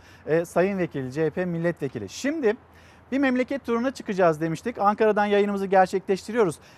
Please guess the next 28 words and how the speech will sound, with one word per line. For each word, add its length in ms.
İstanbul'un, 840
e, 120
işte 320
tarihi 380
Yarımadası'na 640
baktık. 320
Fox 160
T 100
V'nin 280
penceresinden 800
size 240
İstanbul'u 560
gösterdik. 460
Memleketin 720
çeşitli 520
duraklarına, 760
adreslerine, 880
merkezlerine 720
gideceğiz 440
ve 60
oralardan 560
da 80
haberler 380
paylaşacağız. 540
Şimdi 220
ilk 360
durağımız 480
Bodrum. 360